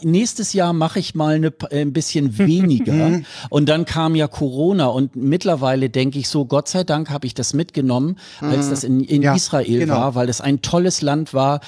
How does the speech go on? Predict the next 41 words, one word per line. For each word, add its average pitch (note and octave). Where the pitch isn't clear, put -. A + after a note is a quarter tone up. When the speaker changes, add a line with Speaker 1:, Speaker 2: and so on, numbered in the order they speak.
Speaker 1:
und C#3
ich -
auch B2+
ein C3+
bisschen C#3+
noch, C#3
äh, C3
also A#2
ich A#2+
guck D#3+
mir C3
natürlich A#2
dann A#2+
auch A2
die G#2+
Stadt -
an, C3
ich A2+
bin A#2+
nicht A#2+
nur B2
irgendwie A2+
in A2
der G2
Halle B2+
und, A2
und, G#2+
äh, G#2
mach A#2+
da A#2
E G#2+
S -
C, D3+
dafür B2+
wär's B2
mir B2
dann A2+
auch B2
tatsächlich C3+
zu -
teuer C3